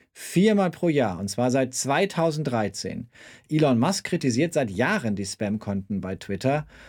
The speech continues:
Das Thema ist für ihn also auch alles andere als neu. Also nur ein Sturm im Wasserglas. Was will Musk wirklich? Legt er wirklich deswegen jetzt die Verhandlungen auf Eis?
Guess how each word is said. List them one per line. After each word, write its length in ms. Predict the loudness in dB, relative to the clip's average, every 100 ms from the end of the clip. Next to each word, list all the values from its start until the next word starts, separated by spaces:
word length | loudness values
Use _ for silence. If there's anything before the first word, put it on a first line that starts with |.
| -8
Das 140 | -6
Thema 240 | 0 0 2
ist 160 | 0
für 100 | 0
ihn 160 | -2 0
also 200 | 0 2
auch 220 | 0 -2 0
alles 280 | 0 0
andere 360 | 0 0 0 -2
als 260 | -4 -4 0
neu. 220 | 0 2
Also 360 | 2 4 4 2 -4 -20 _ _
nur 280 | 4 6 6
ein 100 | 4
Sturm 300 | 2 4 4
im 100 | 4
Wasserglas. 640 | 2 2 0 2 2 0 0
Was 320 | 0 0 2
will 200 | 4 4
Musk 360 | 2 0 -2
wirklich? 400 | 2 2 2 0
Legt 200 | 2 2
er 180 | 4 4
wirklich 320 | 2 0 -2
deswegen 420 | 0 0 2 2 2
jetzt 260 | 0 0
die 80 | -2
Verhandlungen 680 | 0 0 0 0 0 0 0
auf 200 | -2 -4
Eis? 580 | -2 0 0 0 -8